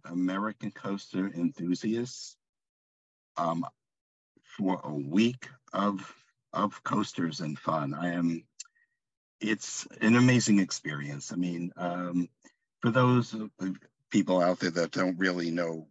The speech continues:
what to expect, um,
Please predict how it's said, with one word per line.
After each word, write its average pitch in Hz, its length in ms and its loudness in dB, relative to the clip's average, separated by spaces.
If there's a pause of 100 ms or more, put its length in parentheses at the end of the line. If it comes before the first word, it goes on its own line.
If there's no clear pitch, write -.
what 85 240 -2
to - 160 -6
expect, - 640 -4 (640)
um, 160 460 -6